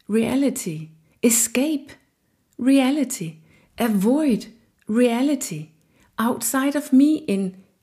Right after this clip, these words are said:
everyone and everything, and inside in me in all my emotions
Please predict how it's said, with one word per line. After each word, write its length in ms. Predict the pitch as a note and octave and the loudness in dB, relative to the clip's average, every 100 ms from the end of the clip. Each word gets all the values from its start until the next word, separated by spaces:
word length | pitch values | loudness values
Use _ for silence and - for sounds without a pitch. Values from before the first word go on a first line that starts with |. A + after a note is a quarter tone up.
| - | -4
everyone 680 | G#3+ A#3+ C#4 C4 C4 C4+ B3+ | -2 0 0 0 0 0 -2
and 160 | F#3 - | -6 -2
everything, 640 | A3 B3+ C#4 - D#4+ F4 - _ _ _ _ _ | -2 0 -2 -2 -4 -4 -12 _ _ _ _ _
and 260 | B3+ C4 C4 - | 0 0 0 -4
inside 640 | C#4 E4 F4 - G3 F3+ F#3 | 2 4 2 0 -4 -6 -4
in 260 | - F#3 F#3 | -2 2 2
me 420 | F3+ F#3 - _ | 0 -4 -10 _
in 260 | C4 B3+ B3+ | 2 2 2
all 400 | A3 A3+ A#3+ B3+ | -2 0 4 4
my 280 | A#3+ G#3+ G3+ G3+ | 4 2 0 -2
emotions 760 | G3+ F#3+ F#3+ G#3+ F#3 F#3 - | -2 -2 -2 -4 -4 -4 -6